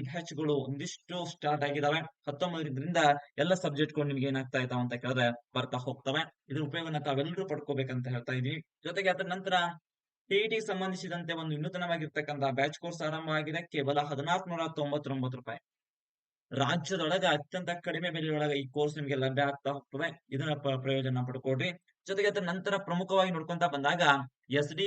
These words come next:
ಎ ಮತ್ತು ಎಫ್ ಡಿ ಎ ಸಂಬಂಧಿಸಿದಂತೆ ಒಂದು ವಿನೂತನ ರೀತಿಯಾಗಿರ್ತಕ್ಕಂಥ ಕೋರ್ಸ್ ಆರಂಭವಾಗಿದೆ. ಇದರ ಲಾಭವನ್ನು ಕೂಡ ತಾವೇನ್ ಮಾಡ್ಕೊಂತ ಹೋಗ್ಬೇಕಂದ್ರೆ ಪಡ್ಕೊಂತ ಹೋಗ್ತೀರಾ ಅಂತ ಹೇಳ್ತಾ ಇವತ್ತಿನ ತರಗತಿಯನ್ನು ನಾನು ಆರಂಭ ಮಾಡ್ತಾ ಇದ್ದೀನಿ ನೋಡಿ. ಹಂಗಂದ್ರೆ ಫಸ್ಟ್ ಕ್ವಶನ್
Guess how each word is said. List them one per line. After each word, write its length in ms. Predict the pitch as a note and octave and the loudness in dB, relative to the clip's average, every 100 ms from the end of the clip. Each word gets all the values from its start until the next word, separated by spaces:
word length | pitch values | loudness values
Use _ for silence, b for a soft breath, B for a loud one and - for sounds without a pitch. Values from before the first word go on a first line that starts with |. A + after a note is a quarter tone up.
| G3+ | 2
ಎ 20 | F#3 | 0
ಮತ್ತು 160 | F#3 F3+ D3+ | -4 -2 -2
ಎಫ್ 120 | D#3 | 0
ಡಿ 60 | F3+ | -2
ಎ 20 | F3+ | -2
ಸಂಬಂಧಿಸಿದಂತೆ 680 | E3 D#3 D#3 D3+ D3 D#3 D3+ | -4 -4 -4 -4 -6 -2 -2
ಒಂದು 120 | D3 C3+ | 0 -2
ವಿನೂತನ 300 | D#3 E3 E3+ D#3+ | -4 -4 -4 -4
ರೀತಿಯಾಗಿರ್ತಕ್ಕಂಥ 720 | D#3+ D3 C3+ C3+ C#3 C3+ C3 B2+ D#3 | -2 -4 -4 -6 -6 -4 -6 -6 -8
ಕೋರ್ಸ್ 200 | D#3+ D#3 | -2 4
ಆರಂಭವಾಗಿದೆ. 580 | C#3 C#3 C3+ C3+ C3 E3+ F3 - b b b | 6 6 4 4 4 2 0 -8 b b b
ಇದರ 180 | D3+ G3 G3 | 0 2 6
ಲಾಭವನ್ನು 320 | F3 E3 D#3 D3+ | 6 6 -2 -2
ಕೂಡ 80 | C#3+ | 0
ತಾವೇನ್ 260 | C3+ C3 C#3 | 0 -2 -2
ಮಾಡ್ಕೊಂತ 280 | C3+ C3 C3 C3 | -4 -6 -4 -4
ಹೋಗ್ಬೇಕಂದ್ರೆ 460 | B2 B2+ C3 C3 B2+ C3 - - | -4 -4 0 0 0 -2 -12 -16
ಪಡ್ಕೊಂತ 340 | A#2+ C3 C3 B2+ | -8 -4 -2 -4
ಹೋಗ್ತೀರಾ 380 | B2+ - C3+ D3+ D#3 | -6 -6 -2 0 0
ಅಂತ 120 | B2+ B2+ | -4 -2
ಹೇಳ್ತಾ 260 | D3 C#3+ B2 - - | -2 0 -2 -4 -6
ಇವತ್ತಿನ 320 | C#3 E3+ D3+ C#3+ B2 | -6 -4 -4 -4 -2
ತರಗತಿಯನ್ನು 500 | B2+ C3 C3 B2 A#2+ | -2 -2 -2 -4 -4
ನಾನು 140 | A#2 - | -6 -6
ಆರಂಭ 220 | B2+ D#3+ E3 E3 | -4 0 2 2
ಮಾಡ್ತಾ 260 | D#3 D#3 D#3 | 0 -2 -2
ಇದ್ದೀನಿ 180 | D#3 D#3 | -2 -4
ನೋಡಿ. 140 | F3 - - B - | -6 -8 -20 B -2
ಹಂಗಂದ್ರೆ 340 | F#3+ F3+ E3+ D#3+ F3 | 0 2 2 2 0
ಫಸ್ಟ್ 200 | G#3 F#3+ | -2 -2
ಕ್ವಶನ್ 240 | F#3+ F3+ | -2 -2